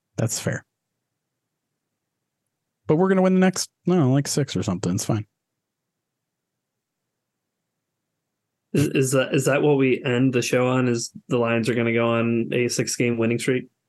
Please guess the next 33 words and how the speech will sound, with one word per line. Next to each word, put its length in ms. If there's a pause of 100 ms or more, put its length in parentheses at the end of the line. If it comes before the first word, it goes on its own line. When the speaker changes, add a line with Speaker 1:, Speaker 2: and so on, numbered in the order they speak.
(220)
Speaker 1:
Raiders 500 (140)
at 180
Chargers, 560
Bears, 460
Packers 500 (120)
at 240
Saints, 360
Bears, 520
Speaker 2:
Okay. 120
Speaker 1:
Broncos. 800
Speaker 2:
All 80
right. 200
No, 160
no. 80
Put 180
the 80
Raiders 300
game 160
aside. 300
Let's 260
say 280
the 260
Lions 340
are 60
six 280
and 120
two 280 (300)
going 180
Speaker 1:
Okay. 100
Speaker 2:
into 160
the 80
bye. 280 (160)
Okay. 260